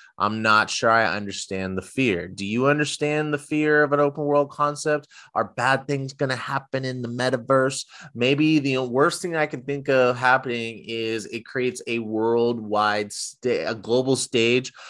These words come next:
for groups to get together and meet and protest and make decisions about real world actions on a global scale. So it might make coordinating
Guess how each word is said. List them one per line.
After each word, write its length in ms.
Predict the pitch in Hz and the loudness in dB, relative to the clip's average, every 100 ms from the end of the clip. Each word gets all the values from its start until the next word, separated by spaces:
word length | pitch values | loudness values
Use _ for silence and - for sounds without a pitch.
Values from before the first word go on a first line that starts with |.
| - _ | -20 _
for 260 | - 120 | 2 2
groups 400 | 101 117 127 117 | 4 2 2 0
to 100 | - | -8
get 200 | 113 117 | -4 -4
together 560 | 120 98 101 123 127 - | -4 -2 0 2 0 0
and 800 | 107 104 101 101 101 98 98 95 - _ _ | -6 -4 -4 -4 -4 -4 -6 -10 -14 _ _
meet 480 | 101 104 107 110 - | -6 0 2 0 -2
and 160 | 101 95 | -8 -8
protest 800 | - 104 101 117 107 107 101 - - | 0 2 2 2 4 4 2 -6 -10
and 640 | 98 98 95 95 95 92 | -8 -4 -4 -2 -2 -4
make 340 | 85 98 101 - | -4 -2 -2 -4
decisions 720 | 110 - 104 104 101 101 98 | -6 -4 -2 -2 -2 -4 -4
about 580 | 92 95 95 92 82 92 | 0 2 4 2 0 -2
real 180 | 101 101 | -2 0
world 340 | 101 98 92 - | 0 -2 -2 -2
actions 720 | 92 92 - 107 104 107 98 | -2 -2 -4 -6 -6 -8 -8
on 160 | 92 | -6
a 60 | 95 | -4
global 320 | 95 95 98 | -2 0 -2
scale. 640 | - - 101 101 104 104 - - - | -4 -4 0 2 2 0 -10 -18 -4
So 180 | - | 2
it 80 | 120 | 2
might 340 | 113 117 120 - | 4 2 0 -2
make 720 | 113 113 110 110 107 104 - _ _ _ | -2 0 2 2 0 -2 -6 _ _ _
coordinating 920 | - 117 113 107 107 107 107 107 101 | -6 0 0 0 -4 -4 -4 -4 -6